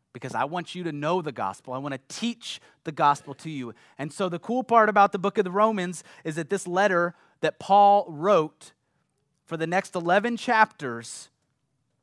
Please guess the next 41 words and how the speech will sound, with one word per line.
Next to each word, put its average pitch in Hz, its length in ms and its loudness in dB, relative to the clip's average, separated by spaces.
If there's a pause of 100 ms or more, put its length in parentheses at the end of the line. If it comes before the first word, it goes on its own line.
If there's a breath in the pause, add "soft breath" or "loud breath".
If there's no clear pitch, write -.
(320)
is 139 140 -8
Paul 170 240 2
telling 165 360 0
the 147 60 -8
church 165 320 -10
in 139 140 -10
Rome 139 380 -6
the 113 100 -14
gospel. 98 480 -10 (880)
He 143 100 -8
says, 147 180 -8
"Listen, 151 520 -6
I 135 60 -4
want 175 180 -2
to - 20 -4
come 190 200 -4
visit 202 280 -4
you. 262 220 -4
I've 160 120 2
been 160 140 -8
prevented 175 380 -4
so 202 180 -2
far, 214 380 6 (200 soft breath)
so - 160 -4
I'm 180 140 8
gonna 214 160 2
write 175 260 4
sixteen - 640 -8
chapters 180 920 0 (880)
of 120 80 -12
what 147 180 0
I 139 100 4
would 127 160 -8
say 127 180 -6
if 107 100 -8
I 101 80 -8
came. 85 260 -20 (1200)
This 117 240 -10
is 107 100 -16
the 101 80 -20
gospel." - 420 -18